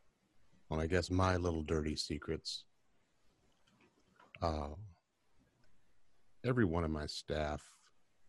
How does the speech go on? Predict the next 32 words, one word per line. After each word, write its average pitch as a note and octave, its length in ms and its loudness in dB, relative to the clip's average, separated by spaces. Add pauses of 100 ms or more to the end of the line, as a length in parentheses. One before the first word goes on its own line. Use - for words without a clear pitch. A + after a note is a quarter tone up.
(600)
are D#2 220 0
ex-felons. D2 840 -6 (2250)
They G2 100 6
had F2 120 4
nowhere D#2+ 240 2
else D#2 140 -2
to - 80 -2
go, D#2+ 320 -2 (760)
and F#2+ 600 2 (100)
most G#2+ 240 0
of C3 80 2
them A#2+ 60 0
were A2+ 80 0
pretty F#2+ 240 2
decent D#2 400 -2
guys. - 420 -10 (160)
Every, F2+ 320 0
matter F#2+ 200 2
of G2 40 -8
fact, A#2 220 2
every A#2 160 4
one C#3 120 4
of A#2+ 80 4
them D2+ 120 0
are D2 40 -10 (160)
decent - 300 -12
guys. - 380 -8 (2000)
So D#2+ 420 -2 (100)
instead F2+ 420 0
of E2+ 100 0
letting F2 260 0
them E2 320 -2